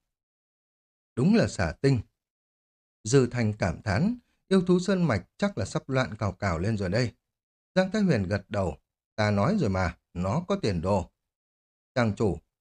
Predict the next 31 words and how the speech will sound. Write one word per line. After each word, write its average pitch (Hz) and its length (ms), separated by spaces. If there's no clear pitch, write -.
mau 123 240
giao 117 160
hai 113 220
viên 110 300
trúc 196 200
cơ 113 240
kỹ 147 100
năng 120 220
đan 107 220
tới 123 120
đây 131 140
đi, 113 240
gấp 202 220
lắm 139 260
rồi." 101 200
Hứa 196 160
Trường 135 240
Không 175 240
nhắn 147 260
tin 127 220
cho 117 120
đạo 110 240
tràng 90 240
trên 110 240
thiên 104 220
võng. 139 240
"Gặp 127 280
phải 85 260
phiền 120 160
phức 226 200
à?" 92 220